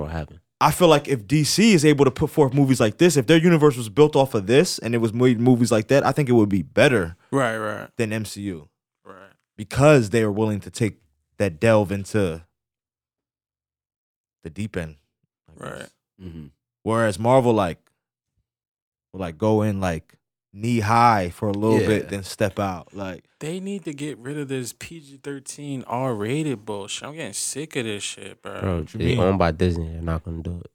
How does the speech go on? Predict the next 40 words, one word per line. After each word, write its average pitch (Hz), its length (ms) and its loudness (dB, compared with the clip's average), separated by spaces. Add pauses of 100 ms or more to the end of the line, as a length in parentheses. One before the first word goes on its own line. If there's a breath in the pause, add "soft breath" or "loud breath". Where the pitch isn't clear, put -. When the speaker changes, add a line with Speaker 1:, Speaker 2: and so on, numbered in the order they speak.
(380)
Speaker 3:
No, 175 200 -14
I'm 160 100 -12
just 147 180 -10
saying, 123 300 -10
like, 101 260 -12
period. 131 560 -8
Not 113 200 -10
just 113 500 -14 (360)
Marvel. 104 440 -4
I'm 113 100 -16
just 98 220 -10
saying, 101 240 -14
like, - 260 -16
period. 104 440 -10
Just 131 200 -20
get - 220 -16
rid 110 180 -14
of 131 120 -14
that - 180 -14
shit. - 320 -18
Like, - 260 -18 (100)
we 139 120 -16
have 147 180 -10
the 127 180 -20
internet. 123 540 -14
Like, 98 380 -20 (400)
kids 165 260 -8
can 160 140 -10
go 156 160 -2
see, 151 560 -12 (280)
like, 123 280 -6
come 220 240 -14
on, 131 160 -20
bro. 110 160 -20 (360)
Kids 196 280 -4
in 180 100 -8
third 170 300 -4
grade 160 240 -2
are 123 100 -2
watching 127 600 -6